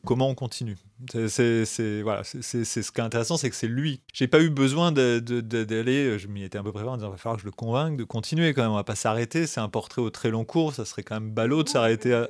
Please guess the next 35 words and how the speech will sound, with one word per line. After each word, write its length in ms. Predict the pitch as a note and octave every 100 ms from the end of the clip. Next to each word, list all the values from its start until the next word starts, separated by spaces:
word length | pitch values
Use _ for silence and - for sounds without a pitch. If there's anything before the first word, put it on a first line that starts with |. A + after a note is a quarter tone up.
| -
à 100 | A#2+
ce 140 | A2 A2+
moment-là, 260 | B2+ C#3+
quoi. » 140 | B2 G#2+ - - - - D#3+ -
Euh, 640 | B2 A#2+ A#2+ A#2 A#2 A#2 A#2+
mais 120 | B2+
en 80 | B2
fait, 420 | D#3+ D#3 C3+ B2+
je 80 | -
pense 200 | C3 -
qu'il 120 | B2+
avait 120 | A#2+
tellement 260 | D3 D3+ D#3
intégré 320 | C3 B2+ B2
le 60 | A#2
truc 300 | - G#2 -
que, 360 | C3 C3 B2
que 200 | A#2 A#2
c'est 320 | A2 - A#2+ A2+
lui 180 | B2
qui 80 | D#3
a 60 | A#2+
posé 220 | A2 G#2+
la 80 | G2+
question, « 340 | G#2+ - D#3+ -
Comment 260 | B2 C3
on 20 |
continue ? » 460 | B2 A2+ - G#2 D3+
Bah 240 | D#3 G#2 A2 A2+
oui, 100 | E3+
comment 200 | - A#2+
on 40 | A2
continue ? 440 | A#2 G#2+ C#3+ F3+
Bah, 240 | C#3 A2 G#2+
euh, 160 | G#2